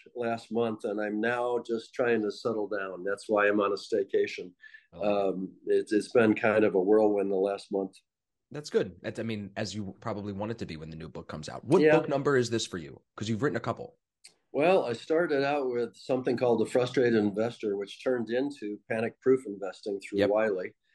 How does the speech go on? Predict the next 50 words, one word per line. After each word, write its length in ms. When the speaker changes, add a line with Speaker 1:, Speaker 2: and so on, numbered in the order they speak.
Speaker 2:
Yep. 260
Speaker 1:
Then 400
I, 420
uh, 320
I 60
actually 340
wrote 240
a 60
s-, 320
a 20
small 300
book 280
on 180
putting 300
called 260
Putting: 340
The 60
Easiest 420
Stroke 320
of 100
Golf, 420
in 140
Golf, 340
I 100
think 340
it's 120
called. 360
And, 360
uh, 140
that's 320
sold 220
about 320
fifteen 420
copies, 460
maybe. 500
It's 180
just 260
something 500
I 120
read 360
every 220
now 160
and 100
again 280
to 80
remind 420
myself 420
how 160
I 60
should 200